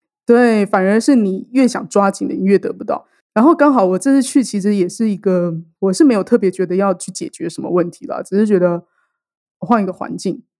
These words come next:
可是我当下可能已经没有意识到，其实我是在一个很紧绷的状态。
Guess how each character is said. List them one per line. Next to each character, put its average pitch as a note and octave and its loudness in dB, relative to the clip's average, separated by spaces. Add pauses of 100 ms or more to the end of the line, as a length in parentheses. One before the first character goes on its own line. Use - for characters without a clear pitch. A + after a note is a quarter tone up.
(140)
可 G#3+ 2
是 B3 4
我 A3 6
当 G#3+ 2
下 A#3 4
可 F#3+ -2
能 F3 0
已 F3 -2
经 G3+ 0 (100)
没 G3+ 2
有 G3+ 2
意 G3+ -2
识 G3+ -4
到， F#3 2
其 F3 -8
实 F3 -4
我 F3+ 0
是 F#3+ -4
在 F#3 0
一 E3+ -2
个 E3+ -8
很 E3+ -4
紧 F3 -6
绷 F3 -2
的 - -6
状 F#3 -4
态。 - -20